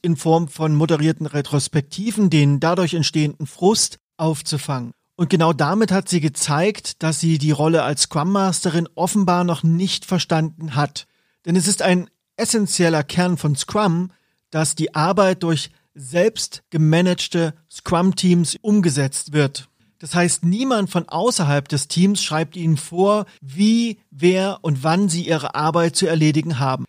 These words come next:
Es ist auch nicht die Aufgabe der Rolle Scrum Master, einen externen Eingriff ins Team in irgendeiner Form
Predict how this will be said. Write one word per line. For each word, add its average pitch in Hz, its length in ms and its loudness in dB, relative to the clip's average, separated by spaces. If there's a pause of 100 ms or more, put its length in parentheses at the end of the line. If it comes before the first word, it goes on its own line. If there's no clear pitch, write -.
(180)
Es 160 140 -2
ist 208 160 -2
auch 156 60 2
nicht 214 240 2
die 202 100 0
Aufgabe 165 480 0
der 151 120 0
Rolle 143 240 0
Scrum 214 380 0
Master, 135 460 0
einen 151 240 -2 (120)
externen 196 560 -2
Eingriff 160 540 -2
ins - 260 -2
Team 175 420 4 (180)
in 160 180 -12
irgendeiner 175 500 0
Form 156 500 0